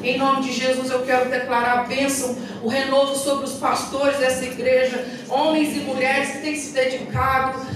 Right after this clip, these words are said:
e a gente sabe, Senhor, o esforço de que, do que é isso, cuidar de pessoas.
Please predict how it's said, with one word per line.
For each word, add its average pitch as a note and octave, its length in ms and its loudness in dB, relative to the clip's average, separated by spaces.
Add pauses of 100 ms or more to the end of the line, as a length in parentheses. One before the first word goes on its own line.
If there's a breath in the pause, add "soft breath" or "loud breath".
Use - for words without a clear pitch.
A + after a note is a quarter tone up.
(140 loud breath)
e C4+ 60 -2
a C#4+ 80 2
gente C#4+ 260 -4
sabe, D4+ 540 2
Senhor, B3+ 760 0 (160)
o C4+ 120 -6
esforço D4 640 2
de - 80 -8
que, C#4+ 320 -4 (180)
do C#4 100 -8
que C#4+ 120 -2
é D4 180 2
isso, C#4 380 0
cuidar C4 500 2
de C4+ 120 -4
pessoas. F#3 720 -2